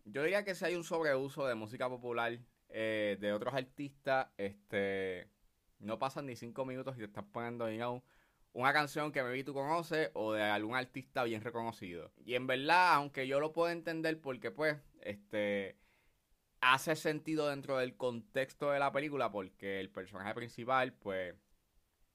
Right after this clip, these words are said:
eh, escucha este tipo de música. Aún así, mano, eh, hacía falta en puntos como que música original.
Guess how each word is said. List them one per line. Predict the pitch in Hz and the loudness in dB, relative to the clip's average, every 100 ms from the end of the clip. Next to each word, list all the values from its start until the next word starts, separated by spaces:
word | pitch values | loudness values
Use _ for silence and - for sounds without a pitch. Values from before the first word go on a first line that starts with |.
| - | -10
eh, | 101 98 | -8 -6
escucha | 101 - - 131 139 143 | -10 -12 -4 -2 -2 -4
este | 123 - | -6 -6
tipo | 131 127 131 | -10 -2 -2
de | 135 | 0
música. | 143 139 110 98 92 - _ _ _ _ _ | -4 -8 -2 -2 -2 -8 _ _ _ _ _
Aún | - 127 | -16 -10
así, | 147 - 151 135 | -10 -6 -6 -2
mano, | 131 135 131 120 - | 0 0 2 0 0
eh, | 101 101 101 - _ - | 0 2 0 -8 _ 0
hacía | 110 - 147 147 | 0 2 2 2
falta | 143 135 135 | 4 2 0
en | 131 123 | -4 -4
puntos | 127 123 120 - | -8 -6 -6 -6
como | 113 101 | -6 -4
que | 98 | -6
música | 95 98 117 120 120 | -6 -8 -6 -2 0
original. | 120 120 120 120 117 95 87 | 0 0 -2 -2 -2 -2 -8